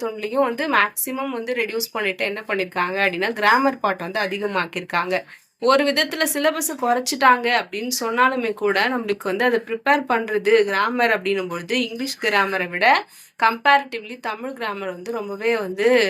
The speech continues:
கொஞ்சம் கஷ்டப்படுற மாதிரி தான் இருக்கும். அது வந்து பிராக்டிஸ் பண்ணா வந்து ஈஸியா இருக்கும். ஆனா வந்து, ஆ, புரிஞ்சுக்கிறதுக்கு அப்படின்னும் பொழுது கொஞ்சம் கன்ஃபியூஸ் பண்ற மாதிரி இருக்கிறது வந்து நம்மளுக்கு தமிழ் கிராமர்ல கொஞ்சம் ஸ்ட்ரகிள்ஸ் வந்து அதிகமா தான் இருக்கும். அது எல்லாருக்கும் தெரிஞ்சது தான்.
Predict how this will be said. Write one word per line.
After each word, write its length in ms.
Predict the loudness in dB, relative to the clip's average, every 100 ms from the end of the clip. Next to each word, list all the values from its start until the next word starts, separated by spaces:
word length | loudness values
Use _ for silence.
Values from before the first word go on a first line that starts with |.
| -2 -8
கொஞ்சம் 400 | -6 -2 0 2
கஷ்டப்படுற 680 | 0 -2 -6 -4 -4 -2 -4
மாதிரி 340 | -2 -4 -4
தான் 180 | -2 0
இருக்கும். 580 | 0 -6 -4 0 0 -2 -10 -14 -4
அது 220 | 0 0
வந்து 380 | 0 2 4 4
பிராக்டிஸ் 480 | 4 2 0 -10 -8
பண்ணா 280 | -4 0 0
வந்து 200 | 0 -4
ஈஸியா 400 | -6 -8 -2 0
இருக்கும். 320 | 0 -4 -8
ஆனா 280 | -2 2 4
வந்து, 500 | 2 2 2 4 2 -6 -18 -2
ஆ, 100 | 0
புரிஞ்சுக்கிறதுக்கு 960 | 0 -2 -4 -4 0 -2 0 -4 0 2 4 4
அப்படின்னும் 440 | 0 -2 -2 -2
பொழுது 400 | -2 0 0 0
கொஞ்சம் 400 | 0 0 0 0
கன்ஃபியூஸ் 480 | 0 0 0 -2 -2
பண்ற 280 | -2 -2 -2
மாதிரி 380 | -2 -2 -2 -2
இருக்கிறது 380 | -2 -2 -4 -2
வந்து 240 | -4 -2
நம்மளுக்கு 340 | -2 -2 -4
தமிழ் 320 | -4 -4 -2 -2
கிராமர்ல 500 | -2 -2 -4 -4 -4
கொஞ்சம் 320 | -4 -4 -4
ஸ்ட்ரகிள்ஸ் 420 | -2 -4 -4 -6
வந்து 180 | -6 -6
அதிகமா 460 | -6 -6 -4 -4
தான் 160 | -2 -2
இருக்கும். 280 | -4 -4 -2
அது 220 | 0 0
எல்லாருக்கும் 440 | -2 -4 -6 -10
தெரிஞ்சது 420 | -4 -4 -4 -8 -6
தான். 300 | -2 -2